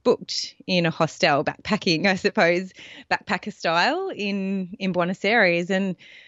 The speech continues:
and then when I got there, I sort of thought, "I kind of wanna stay here for a little bit." So, uh,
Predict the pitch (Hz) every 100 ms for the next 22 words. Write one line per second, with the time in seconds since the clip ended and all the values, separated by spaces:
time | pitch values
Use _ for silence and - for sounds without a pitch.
0 | - _ _ - 233 262 392 440 262 240
1 | 185 175 185 214 170 156 156 - 180 175
2 | 165 170 165 - 190 185 185 180 - 196
3 | 190 - - 277 - - 466 349 202 185
4 | 180 - 190 285 247 - 156 156 151 151
5 | - - 180 165 165 165 156 - - 160
6 | 156 151 147 156